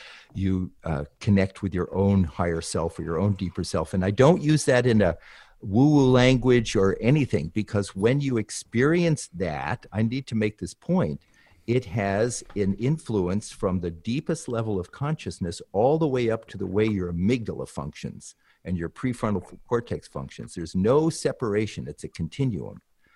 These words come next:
And, um, yeah, I, I, I, I think that the des-, oh, I know what I want to tell you. So, um, <clears throat>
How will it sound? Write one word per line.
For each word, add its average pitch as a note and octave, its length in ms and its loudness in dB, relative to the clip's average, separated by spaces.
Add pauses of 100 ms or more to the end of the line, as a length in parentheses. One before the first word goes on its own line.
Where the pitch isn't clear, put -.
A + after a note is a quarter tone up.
(380)
And, F#2+ 520 2
um, F2+ 520 0 (1300)
yeah, A2+ 300 0
I, G2 160 0 (160)
I, - 40 0 (100)
I, G#2 180 2 (100)
I A2 160 2
think B2+ 440 0
that G2 320 2 (320)
the G2+ 160 -2
des-, F#2+ 300 -2 (220)
oh, A2 140 6
I G2+ 80 4
know A#2 120 6
what F2 100 2
I - 20 0
want D#2+ 140 -2
to - 80 -20
tell D#2+ 140 -4
you. D#2+ 80 -6
So, A2+ 300 0 (360)
um, F#2 340 0 (1500)
<clears throat> A#2+ 320 4